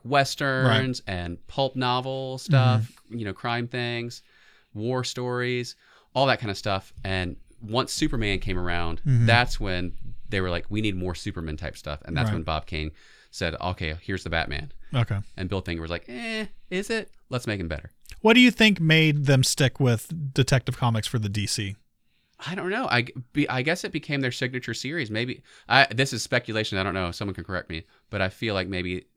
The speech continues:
Speaker 1: its popularity was just outweigh. Maybe it outshined Bat-, uh, sorry, Superman initially,
Speaker 2: Mm-hmm.
Speaker 1: until, like, the Superman radio show and all that
Speaker 2: Right.
Speaker 1: stuff got, got it higher. But maybe as far as book sales,
Speaker 2: Mm-hmm.
Speaker 1: maybe once Detective Comics came out, that was, like, their top earner, and they're like, "Well, let's just say D C."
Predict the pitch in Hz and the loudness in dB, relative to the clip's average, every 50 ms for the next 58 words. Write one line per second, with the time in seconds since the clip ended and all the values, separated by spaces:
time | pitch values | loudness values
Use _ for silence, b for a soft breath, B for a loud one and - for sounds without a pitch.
0 | _ _ - 95 95 - - - 92 87 - 85 85 87 95 98 85 80 78 80 | _ _ -12 -12 -12 -10 -4 -4 -4 -2 -2 -4 -6 -4 -4 -4 -6 -6 -8 -10
1 | 80 - - 85 - - 87 92 - - 82 80 - - - - - 107 131 160 | -10 -10 -10 -10 -8 -4 -4 -4 -2 -4 -6 -6 -6 -8 -12 -8 -2 -2 0 0
2 | 147 101 98 92 - - 98 95 92 104 117 - - - - 90 90 82 - - | 2 2 2 0 0 -4 -4 -2 -2 -2 -2 -2 -4 -8 -10 -8 -8 -8 -6 -6
3 | 98 85 82 - - 131 131 107 98 87 82 85 82 85 151 127 117 117 113 113 | -6 -6 -6 -6 -8 -8 -6 -4 -4 -4 -2 -4 -2 2 4 4 6 6 4 2
4 | 110 - _ _ _ _ _ _ _ _ _ - _ - - 110 107 - - 120 | 0 -4 _ _ _ _ _ _ _ _ _ -20 _ -4 -2 -2 0 0 0 0
5 | 120 117 110 101 95 92 92 - 98 - - 113 104 - 92 90 87 85 85 82 | 0 2 2 0 0 -2 -4 -4 -10 -10 -8 -8 -8 -8 -6 -6 -4 -4 -4 -4
6 | 82 82 82 85 82 82 85 82 - - 82 78 78 80 80 80 78 78 80 78 | -4 -4 -4 -4 -4 -6 -6 -6 -8 -8 -6 -6 -6 -6 -8 -8 -8 -8 -8 -8
7 | 78 - 131 123 117 113 113 117 - - - _ - - 87 85 - _ - 92 | -4 0 2 4 4 4 4 2 -2 -10 -20 _ -4 -2 -2 -2 -2 _ -6 -6
8 | 85 82 - - 101 95 92 87 82 - - 90 95 98 98 92 90 - 101 95 | -4 -4 -6 -6 -6 -4 -4 -4 -6 -8 -8 -4 -4 -2 -2 -4 -4 -4 -4 -4
9 | 92 87 87 - 123 139 - - - 85 85 80 80 85 - - - 135 120 117 | -4 -4 -4 -4 -4 -4 -4 -4 -4 -4 -4 -4 -4 -8 -10 -4 0 2 2 4
10 | 113 113 110 107 - 85 98 110 110 107 101 - - 92 90 - - 104 - - | 4 2 2 0 -2 -4 -4 -2 -2 -4 -4 -6 -8 -10 -10 -6 -6 -6 -6 -6
11 | 92 - - 104 87 82 - - - 90 80 80 - 87 87 90 87 85 80 - | -12 -8 -6 -6 -6 -6 -10 -10 -10 -8 -8 -6 -6 -4 -6 -4 -4 -6 -8 -6
12 | - b b b b b b b - 98 101 - 95 90 85 82 - - 90 90 | -8 b b b b b b b -18 -18 -8 -6 -4 -4 -4 -4 -2 -2 -4 -2
13 | - 92 101 98 82 80 80 80 80 80 80 - 107 165 170 - - 107 110 - | -2 -4 -4 -4 -4 -6 -6 -6 -6 -6 -6 -6 -6 -8 -8 -8 -10 -12 -12 -12
14 | - 123 - 113 110 113 104 107 110 - - 135 120 101 | -14 -14 -10 -10 -10 -8 -8 -10 -10 -8 -8 -8 -10 -10